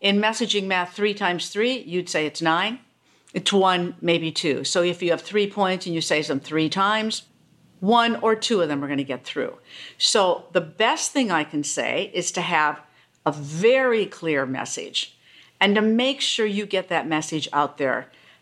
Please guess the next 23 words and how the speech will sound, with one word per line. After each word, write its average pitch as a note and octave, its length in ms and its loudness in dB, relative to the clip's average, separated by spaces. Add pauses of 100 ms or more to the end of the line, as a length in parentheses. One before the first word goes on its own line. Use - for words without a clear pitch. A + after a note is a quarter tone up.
(460)
frequently C4+ 720 2 (680)
by A3 120 6
using G#3+ 600 2
other F#3 220 2 (120)
kinds G#3+ 420 0
of G3+ 80 -6
techniques D#3+ 500 -2
throughout D#3+ 320 0
the F3 80 -6
duration C#3+ 520 0
of C3 100 -6
your C3 100 -6
presentation, - 800 -4 (260)
such - 320 2
as - 360 -2 (320)
telling C#3 340 4
a F#3+ 60 -2
story, G#3 540 0 (960)
maybe E3 280 4
giving G3+ 280 2
a G#3+ 80 0
great G#3+ 320 -2
fact. - 540 -4